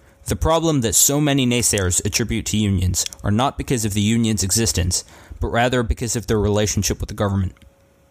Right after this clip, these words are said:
In the early eighteen hundreds, many American states viewed unions as illegal organizations, conspiring to disrupt commerce or harm employers. State legislators often cited union membership as unlawful, and strikes or threats were not allowed.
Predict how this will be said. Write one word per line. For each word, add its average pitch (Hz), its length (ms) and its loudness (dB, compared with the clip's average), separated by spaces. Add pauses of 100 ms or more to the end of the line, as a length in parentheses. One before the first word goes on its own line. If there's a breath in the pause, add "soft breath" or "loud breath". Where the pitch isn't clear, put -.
(520 loud breath)
In 127 100 -2
the 135 120 2
early 156 260 2
eighteen 123 280 0
hundreds, 95 500 0 (120)
many 123 300 2
American 127 380 0
states 95 340 -2
viewed 117 300 -2
unions 98 500 0
as 110 160 2
illegal 120 380 0
organizations, 101 840 -2 (220 loud breath)
conspiring 113 480 -2
to 110 80 -4
disrupt 120 420 0
commerce 107 500 -2
or 101 140 -2
harm 113 260 -2
employers. 90 600 -4 (720 soft breath)
State - 340 -2
legislators 117 680 0
often 123 300 0
cited 101 380 -2
union 123 320 2
membership 98 480 -2
as 95 160 0
unlawful, 117 600 0 (300 loud breath)
and 101 140 0
strikes 127 400 0
or 120 120 0
threats 104 400 -2
were 107 100 -2
not 107 180 0
allowed. 92 400 0